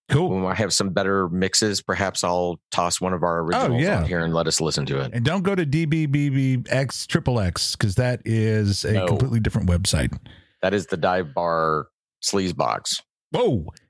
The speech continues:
Speaker 1: Hey, uh, that could be the, uh, the tribute band to the tribute band. Um,
Speaker 2: Love it.
Speaker 1: so we had Todd, who had a successful week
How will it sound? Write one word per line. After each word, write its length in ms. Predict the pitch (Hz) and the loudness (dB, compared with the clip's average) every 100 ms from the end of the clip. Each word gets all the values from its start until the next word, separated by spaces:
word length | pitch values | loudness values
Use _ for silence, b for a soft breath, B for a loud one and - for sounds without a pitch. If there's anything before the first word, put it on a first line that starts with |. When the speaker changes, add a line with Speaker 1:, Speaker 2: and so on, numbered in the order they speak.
| _ | _
Speaker 1:
Hey, 280 | 175 185 127 | -2 0 0
uh, 280 | 120 120 120 | 0 0 0
that 100 | 131 | 0
could 140 | 131 | 0
be 100 | 131 | 2
the, 280 | 123 120 120 | 2 2 2
uh, 220 | 110 104 - | 2 0 0
the 120 | 110 | -2
tribute 320 | - 139 135 | 2 0 2
band 320 | 113 113 110 | 2 2 2
to 200 | 101 139 | 2 2
the 80 | 113 | 0
tribute 320 | 101 101 90 | 2 2 2
band. 280 | 82 80 71 - | 2 0 0 -2
Um, 500 | 120 127 127 123 123 | 0 2 2 2 2
Speaker 2:
Love 140 | 117 - | 2 -2
it. 120 | - _ - | -6 _ -20
Speaker 1:
so 140 | - 170 | -4 0
we 120 | 160 | 2
had 180 | 151 127 | 0 2
Todd, 260 | 156 160 | 2 2
who 120 | 156 139 | 2 2
had 100 | 120 | 2
a 260 | 107 104 | 2 2
successful 800 | 95 120 - 151 - 135 117 95 90 - - | 0 0 0 0 0 2 2 0 -2 -6 0
week 440 | 131 214 - - | 2 2 -2 -6